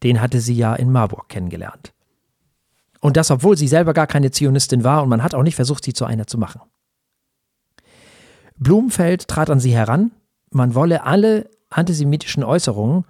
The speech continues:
auf unterer Ebene sammeln, die vorkamen. Also zum Beispiel Äußerungen von Lehrern, antisemitische Äußerungen von Texten in Vereinen,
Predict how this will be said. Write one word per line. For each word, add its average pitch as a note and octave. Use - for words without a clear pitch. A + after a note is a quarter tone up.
auf -
unterer F3+
Ebene C3
sammeln, A2+
die C#3+
vorkamen. G2+
Also B2+
zum B2+
Beispiel A2
Äußerungen A2+
von G#2+
Lehrern, G#2
antisemitische B2+
Äußerungen A2+
von A2
Texten -
in A#2+
Vereinen, A#2+